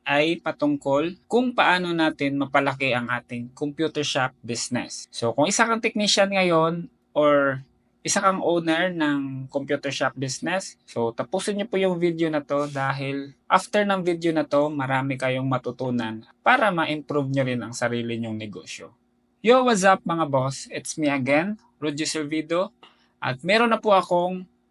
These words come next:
limang taong experience sa pagpapatakbo ng computer shop business. So, kwento ko lang sa inyo, mga boss, no?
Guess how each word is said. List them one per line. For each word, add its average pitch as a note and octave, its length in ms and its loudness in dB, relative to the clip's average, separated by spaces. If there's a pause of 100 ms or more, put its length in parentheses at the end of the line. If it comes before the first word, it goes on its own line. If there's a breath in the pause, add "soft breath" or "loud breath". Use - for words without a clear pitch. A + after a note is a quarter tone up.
(280)
limang G#3+ 320 2
taong F3 560 2
experience D3+ 880 0 (400)
sa C4 240 4
pagpapatakbo F3+ 880 0
ng C#3+ 320 0
computer C3 560 -4
shop A#2 320 -2
business. - 720 -10 (560 loud breath)
So, - 240 -4
kwento C#4 320 0
ko C4+ 80 4
lang A#3+ 160 4
sa G3+ 160 0
inyo, F#3 240 0
mga E3 240 0
boss, C#3+ 240 -2
no? A2+ 240 -6